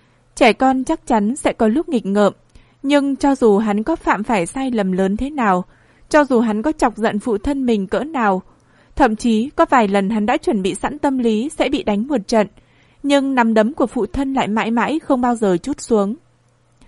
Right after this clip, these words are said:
Hắn cảm nhận được phụ thân đang nhẫn nhịn, phụ thân không muốn đánh hắn. Không muốn này không phải vì yêu, mà là vì không yêu.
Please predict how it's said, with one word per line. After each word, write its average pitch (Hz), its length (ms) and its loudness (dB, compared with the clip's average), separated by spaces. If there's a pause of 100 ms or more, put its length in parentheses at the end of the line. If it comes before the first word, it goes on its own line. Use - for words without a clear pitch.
(340)
Hắn 254 220 0
cảm 247 220 4
nhận 208 200 2
được 202 300 0
phụ 233 140 0
thân 269 260 -2
đang 254 220 -2
nhẫn 262 240 -2
nhịn, 254 200 -2 (420)
phụ 269 160 2
thân 302 220 0
không 285 220 -4
muốn 240 140 -2
đánh 226 180 0
hắn. 226 320 -2 (840)
Không 247 340 2
muốn 220 260 2
này 208 260 0
không 269 240 -8
phải 214 160 -2
vì 190 220 -4
yêu, 262 340 -2 (440)
mà 240 160 2
là 208 160 4
vì 202 240 0
không 277 300 -2
yêu. 269 280 0